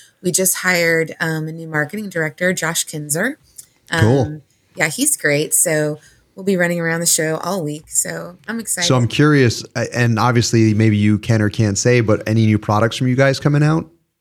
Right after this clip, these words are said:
Speaker 2: for shot?
Speaker 1: Um, yeah. Well, yes, I can say one, 'cause it's already on the website. We have
Speaker 2: Okay.
Speaker 1: several others coming that I'm super excited about, but we're actually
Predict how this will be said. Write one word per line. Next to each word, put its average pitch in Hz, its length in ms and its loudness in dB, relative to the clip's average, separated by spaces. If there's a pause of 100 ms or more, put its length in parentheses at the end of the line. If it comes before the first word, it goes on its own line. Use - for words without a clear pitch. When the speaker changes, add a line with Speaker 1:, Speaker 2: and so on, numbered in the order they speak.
Speaker 2:
for 151 100 2
shot? 185 400 -2
Speaker 1:
Um, 277 460 -2
yeah. 190 760 -4
Well, 208 320 -4
yes, 190 580 -2
I 202 80 0
can 233 200 0
say 196 560 0 (460)
one, 185 640 0
'cause 208 240 -2
it's 185 140 0
already 180 260 2
on 175 100 -2
the 170 80 -4
website. 160 560 -2 (280)
We 185 120 0
have 180 140 2
Speaker 2:
Okay. - 160 0
Speaker 1:
several 185 340 -2
others 185 420 0
coming 214 400 -6
that 185 80 -2
I'm 170 100 -4
super 180 300 -2
excited 160 400 0
about, 175 280 0
but 185 100 -10
we're 175 180 -8
actually 160 720 -6